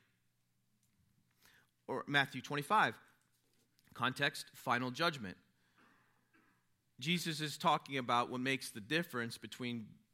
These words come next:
being welcomed into heaven or banished from heaven. He's separating the sheep and the goats.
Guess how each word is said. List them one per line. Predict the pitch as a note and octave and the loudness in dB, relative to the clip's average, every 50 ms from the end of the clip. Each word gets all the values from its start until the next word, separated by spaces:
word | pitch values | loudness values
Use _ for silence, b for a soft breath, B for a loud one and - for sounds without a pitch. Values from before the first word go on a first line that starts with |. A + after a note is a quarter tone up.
| - A2 | -10 -4
being | B2 B2 A#2+ A2+ A#2 | -2 -2 -2 -2 0
welcomed | A#2+ B2+ B2+ B2+ - A#2+ A2 A2 | 0 2 0 0 0 -4 -6 -4
into | A#2 A2 G#2 G#2 | -6 -6 -6 -6
heaven | A#2 D3+ D#3 D3 B2+ G2 G#2+ G#2 G#2 G2+ G2+ b b b b b b b b b _ _ _ _ _ _ - | -2 2 2 2 2 2 -2 -6 -6 -8 -8 b b b b b b b b b _ _ _ _ _ _ -10
or | - A#2 A2+ | -6 -6 -4
banished | G2 A#2 A#2 A#2 A#2 A2+ A2 G#2 - - | -2 -2 0 0 0 -2 -4 -6 -6 -8
from | - A2 A2 G#2+ G2+ F#2+ F#2 F#2 F2+ - _ _ _ _ _ _ _ _ _ _ - | -6 -6 -4 -4 -4 -6 -8 -10 -12 -14 _ _ _ _ _ _ _ _ _ _ -8
heaven. | G#2 F#2 F2 F2+ D#2 D#2 D#2+ F2+ A#2 - _ _ _ _ - | -6 -6 -6 -8 -14 -16 -16 -20 -20 -20 _ _ _ _ -14
He's | G#2+ G2+ F2+ | -14 -12 -10
separating | - - G#2+ F2+ - G#2+ G2+ G2 G2 G2 F#2+ | -6 -6 -6 -6 -6 -8 -6 -6 -6 -8 -8
the | F#2 | -10
sheep | F#2 - - G#2+ F#2+ F2+ F2 _ _ - F#2+ | -10 -10 -10 -10 -10 -12 -12 _ _ -16 -14
and | F#2+ F#2 F2 | -12 -12 -12
the | F2 E2+ F2 F2+ _ _ _ _ _ _ _ _ _ - | -12 -14 -16 -20 _ _ _ _ _ _ _ _ _ -10
goats. | - A#2 F#2+ E2+ - - - - | -8 -8 -8 -8 -12 -16 -20 -20